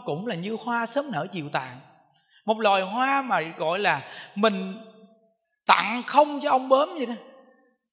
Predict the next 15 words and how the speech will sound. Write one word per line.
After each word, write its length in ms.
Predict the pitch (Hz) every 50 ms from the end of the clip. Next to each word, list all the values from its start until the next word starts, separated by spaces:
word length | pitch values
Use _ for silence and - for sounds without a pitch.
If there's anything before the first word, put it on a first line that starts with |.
| _ -
khi 140 | - 240 240
nó 100 | 240 269
hút 180 | 262 311 330 -
hết 200 | 285 302 330 330
hương 260 | 294 262 269 269 247
vị 280 | 220 180 151 151 175 196
rồi 120 | 190 170
nó 80 | 151 180
tự 140 | - - 165 160 175 208 226 233
vứt 100 | 320 370 359 339
mình 100 | 190 156
qua 180 | 147 185 190 180
một 40 | 160
bên 180 | 175 185 185 175
à. 80 | 143